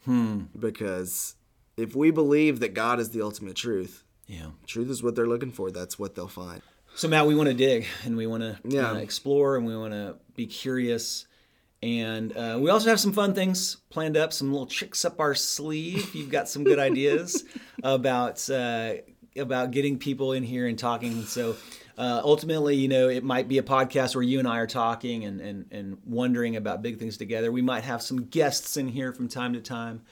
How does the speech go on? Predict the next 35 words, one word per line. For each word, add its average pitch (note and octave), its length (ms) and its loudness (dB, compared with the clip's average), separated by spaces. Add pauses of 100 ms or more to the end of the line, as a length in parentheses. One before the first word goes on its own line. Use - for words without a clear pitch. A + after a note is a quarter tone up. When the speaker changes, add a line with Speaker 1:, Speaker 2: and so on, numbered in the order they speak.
(500)
Speaker 1:
Uh, A#2 200 -4
but A2 180 -2
Highland, B2 360 2
I, G2+ 100 -2
I A2+ 120 -4
wanna B2+ 200 0
say, G#2+ 320 0
I G#2 40 -2
think, G#2+ 260 -6 (600)
I'll - 120 -12
speak B2 200 -6
for A2 100 -8
Matt, A2 300 -4
and G#2 80 -4
you A2 100 -6
can G#2+ 100 -4
add G#2 140 -4
to G#2+ 60 -2
this G2+ 140 -8
if - 100 -16
you G2+ 120 -6
want. G#2 340 -6
One A#2 220 -4
of A#2 80 0
the G#2+ 80 0
reasons G#2+ 320 -4
we're G#2 80 -4
doing G#2+ 240 -4
this G#2 180 -6
is G2+ 80 -8
because G#2+ 300 -8
we G#2 100 -4
love G#2+ 220 -4
you. - 160 -10 (600)
Speaker 2:
Sure. B2 320 -6